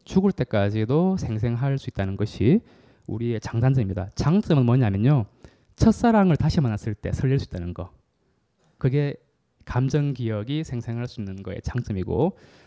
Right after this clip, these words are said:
나머지는 다 단점 되겠습니다. 어, 그렇죠. 또 상처가 진짜 고약한 게 이건데 다 그놈이 그놈인 줄 착각하게 만든다. 이게 제가 늘 강조했던 트라우마가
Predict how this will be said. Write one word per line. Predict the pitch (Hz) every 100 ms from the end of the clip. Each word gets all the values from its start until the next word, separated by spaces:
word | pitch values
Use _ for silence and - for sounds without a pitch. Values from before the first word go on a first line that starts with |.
| -
나머지는 | 104 131 147 127
다 | 98
단점 | 120 117 113
되겠습니다. | 87 85 - 90 90 120 147 - - - - - - - - - - - - - _ _ _ -
어, | 127 131 127 127 123 123 123 127 -
그렇죠. | - 135 - 123 -
또 |
상처가 | - 160 156 233 220 196 202
진짜 | - 190 180
고약한 | 135 139 - 127
게 | 104
이건데 | 110 113 101 127 208 - _ _ - -
다 | - 110
그놈이 | - 180 160
그놈인 | 123 147 120
줄 | 113 139
착각하게 | - - 135
만든다. | 101 92 92 87 82 85
이게 | 117 165
제가 | - 139
늘 | 127 131
강조했던 | 117 123 127 101 107 156 233 - _ - -
트라우마가 | - 143 135 117 185